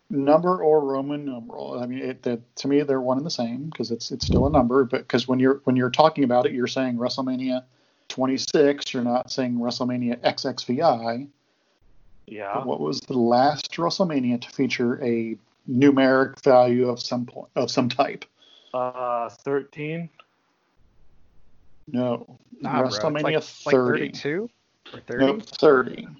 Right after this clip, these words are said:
Speaker 1: Yep,
Speaker 3: Because that's
Speaker 1: thirty
Speaker 3: when the
Speaker 1: was the
Speaker 3: network
Speaker 1: last
Speaker 3: started,
Speaker 1: one.
Speaker 3: was thirty-one, and they stopped,
Speaker 1: Yep.
Speaker 3: they stopped, uh, they
Speaker 1: And
Speaker 3: stopped
Speaker 1: it
Speaker 3: putting
Speaker 1: would
Speaker 3: the numbers on it.
Speaker 1: Yeah.
Speaker 3: 'Cause
Speaker 1: It
Speaker 3: Vince
Speaker 1: became
Speaker 3: McMahon thought it
Speaker 1: WrestleMania.
Speaker 3: sounded old.
Speaker 2: Well,
Speaker 1: Yep.
Speaker 2: I've lost, so there you go.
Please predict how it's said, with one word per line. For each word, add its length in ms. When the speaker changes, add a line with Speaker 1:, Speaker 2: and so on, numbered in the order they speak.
Speaker 1:
Yep, 160
Speaker 3:
Because 160
that's 100
Speaker 1:
thirty 120
Speaker 3:
when 80
the 60
Speaker 1:
was 60
the 60
Speaker 3:
network 160
Speaker 1:
last 140
Speaker 3:
started, 160
Speaker 1:
one. 160
Speaker 3:
was 160
thirty-one, 560
and 80
they 80
stopped, 400
Speaker 1:
Yep. 300
Speaker 3:
they 120
stopped, 480
uh, 340
they 80
Speaker 1:
And 100
Speaker 3:
stopped 220
Speaker 1:
it 40
Speaker 3:
putting 240
Speaker 1:
would 80
Speaker 3:
the 60
numbers 280
on 220
it. 60
Speaker 1:
Yeah. 160
Speaker 3:
'Cause 160
Speaker 1:
It 60
Speaker 3:
Vince 100
Speaker 1:
became 160
Speaker 3:
McMahon 180
thought 140
it 120
Speaker 1:
WrestleMania. 20
Speaker 3:
sounded 340
old. 400
Speaker 2:
Well, 340
Speaker 1:
Yep. 140
Speaker 2:
I've 300
lost, 600
so 280
there 140
you 120
go. 440